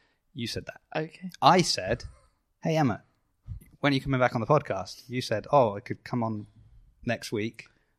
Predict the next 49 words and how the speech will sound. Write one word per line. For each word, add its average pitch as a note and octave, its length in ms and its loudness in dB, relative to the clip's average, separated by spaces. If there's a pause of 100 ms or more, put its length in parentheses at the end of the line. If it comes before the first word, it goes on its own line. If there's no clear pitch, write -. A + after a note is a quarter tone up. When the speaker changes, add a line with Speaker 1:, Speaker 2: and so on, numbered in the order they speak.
(140)
Speaker 1:
I A2 40 -8
said, - 160 -10
"Fine." A2 400 0
And G#2+ 80 -10
he G#2+ 60 -8
said, G#2 220 -10
"Oh, A#2+ 80 2
we A2+ 120 -2
could - 140 -10
talk A#2 180 0
about G#2 200 -2
events." - 520 -8
Speaker 2:
Okie D#3+ 220 -12
dokie. G#3+ 240 -8 (260)
Speaker 1:
So G2 360 -4
Speaker 2:
My E3+ 200 -10
idea. E3 220 -10 (880)
Speaker 1:
it A#2+ 100 -6
was A2 120 -6
last C3 280 2
week. G2+ 260 -8
I'm A2+ 100 -4
surprised A#2+ 420 2
you've A2 100 -4
forgotten G#2 360 -6
what G2+ 140 -12
you G#2 180 -8
said G2 260 -2
last F#2+ 260 -10
week. G2+ 160 -8
Speaker 2:
No, D4+ 160 6
no, D4+ 120 6
I C#4 120 6
just C4+ 200 0
thought B3+ 140 8
it A3 80 8
was G#3+ 140 0
your A3+ 180 4
idea, F3 300 2
but E3+ 160 -2
it's - 200 -4
fine. E3 300 -2 (100)
Either E3+ 280 -4
one. E3 200 -2
Speaker 1:
Is C3 80 2
it D#3 60 4
a - 20 4
good E3 140 2
idea? F#3+ 300 0